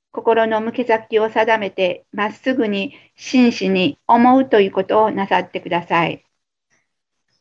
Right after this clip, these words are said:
共にあります。共に生きていきましょう。共に歩みを進めていきましょう。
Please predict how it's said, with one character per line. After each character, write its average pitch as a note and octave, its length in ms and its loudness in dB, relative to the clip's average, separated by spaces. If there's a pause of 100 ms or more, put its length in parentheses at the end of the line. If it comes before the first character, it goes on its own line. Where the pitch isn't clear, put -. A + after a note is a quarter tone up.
(520)
共 A#3+ 240 4
に A#3+ 180 2
あ F#3 120 2
り F3+ 120 -4
ま F#3 200 -4
す。 - 160 -20 (640)
共 B3+ 300 4
に A3+ 300 -2
生 - 100 -18
き - 20 -20
て F#3+ 160 2
い F#3+ 60 -4
き G#3+ 100 -10
ま G3+ 160 -4
し A#3 100 -4
ょ G#3+ 360 0
う。 - 0 - (680)
共 A3+ 280 0
に A3 200 -4
歩 A#3 280 2
み A3+ 140 -2
を A3 60 -2
進 A#3+ 300 -8
め A#3+ 100 0
て A3+ 200 4
い A3 40 0
き A3 120 -10
ま G#3+ 160 -4
し B3 100 -4
ょ G#3+ 320 0
う。 - 40 -20